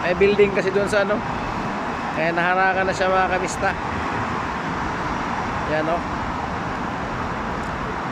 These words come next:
Yan, mga kamista, malapit na. Yan po. Yan, mga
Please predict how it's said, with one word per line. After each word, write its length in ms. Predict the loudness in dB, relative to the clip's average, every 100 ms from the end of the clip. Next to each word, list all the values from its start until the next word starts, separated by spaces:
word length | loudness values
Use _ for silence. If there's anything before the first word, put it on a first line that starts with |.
| -4 -4 -4 -4 -4 -4 -4 -4 -4 -4 -4 -4 -4 -4 -4 -4 -4 -4 -4 -4 -4 -4 -4 -4 -4 -4 -2
Yan, 80 | 0
mga 200 | 2 2 2
kamista, 260 | 0 0 0
malapit 400 | 2 2 2 0 0
na. 240 | 4 4 2 -2 -4 -4 -4 -4 -4 -4 -4 -4 -4 -4 -4 -4 -4 -4 -4 -4 -2
Yan 120 | -2 0
po. 240 | 2 2 2 -4 -4 -4 -4 -4 -6 -6 -4 -4 -4 -4 -4 -4 -4 -4 -4 -4 -4 -4 -4 -4 -2 -2 -2 -2 0
Yan, 140 | 0 0
mga 200 | 2